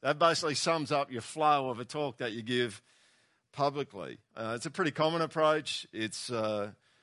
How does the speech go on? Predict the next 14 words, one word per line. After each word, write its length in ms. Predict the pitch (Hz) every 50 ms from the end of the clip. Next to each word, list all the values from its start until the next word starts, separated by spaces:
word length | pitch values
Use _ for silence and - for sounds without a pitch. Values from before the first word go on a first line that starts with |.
| _ _ -
but 80 | 120
it's 160 | 131 127 - -
really 400 | 156 147 143 139 135 127 120 - - _ _ -
effective. 540 | 120 113 - - 160 165 160 - 143 123 107
And 100 | 120 120
I 20 |
wanna 400 | 127 147 160 160 156 147 123 110 _ _ _ _ _ _ _ _ _ _ _ _ _ _ _ -
let 160 | 139 151 143
you 100 | 131 131
know 220 | 131 139 147 170
today, 320 | 170 - 165 135 131 127 127
this 180 | 135 170 156
is 100 | 175 165
actually, 680 | 180 175 156 - - - 147 147 139 135 135 127 123 -